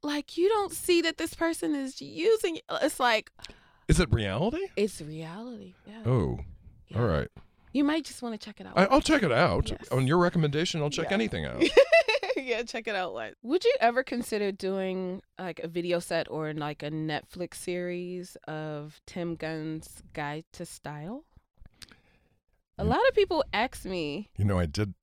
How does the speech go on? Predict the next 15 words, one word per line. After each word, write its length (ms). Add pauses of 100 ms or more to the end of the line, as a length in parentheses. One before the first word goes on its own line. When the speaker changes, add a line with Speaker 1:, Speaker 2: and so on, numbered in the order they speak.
(100)
Speaker 2:
I 60
did 220
a, 40 (220)
a 80
show 240
called 420 (240)
Tim 140
Speaker 1:
No, 100
Speaker 2:
Gunn's 220
Speaker 1:
no, 60
no, 60
Speaker 2:
Guide 60
Speaker 1:
no. 60
Speaker 2:
to 100
Style. 420